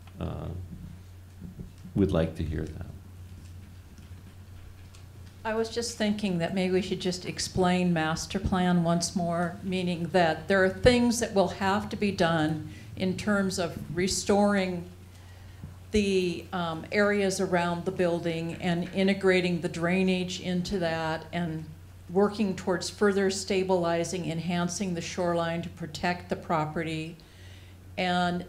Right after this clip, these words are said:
Speaker 2: then there are things that perhaps would be done over a longer time, and we're trying to make sure that any th-, actions that are taken as part of the building renovation project don't preclude some of the longer term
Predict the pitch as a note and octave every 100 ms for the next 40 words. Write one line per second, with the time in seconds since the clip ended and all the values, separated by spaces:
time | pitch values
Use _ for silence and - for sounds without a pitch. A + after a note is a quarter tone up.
0 | - F3 G#3+ G#3+ G3+ F3+ - G#3+ F#3+ F3
1 | F#3 - - G3 F#3 G#3 G#3 G#3 - F#3+
2 | F#3 F3+ F3 E3+ E3 E3 E3 E3+ F3 F#3
3 | F#3 E3+ - F#3+ F3+ D#3+ D3+ D#3 - -
4 | F#3 F3+ F3+ A#3 G#3+ A3 G3 F3+ - -
5 | A3+ G#3 F3 - G3 G#3+ A3 A3 - F3
6 | F#3+ - G#3 F3 F3 E3+ E3+ - F#3+ F#3
7 | F#3+ E3+ F3 - - - - F#3 - A3
8 | G3+ F#3 F3 G3 G3 G3+ F#3 E3+ E3+ E3+
9 | F3+ G#3+ - G#3 - E3 D3+ D3+ D3+ -
10 | - G3 F#3+ - G3 - - G#3+ G#3 G3+
11 | G#3 - - - - - G#3 F#3 F3+ F#3
12 | F#3+ G3 F#3+ F#3+ A3 G3+ F3+ F3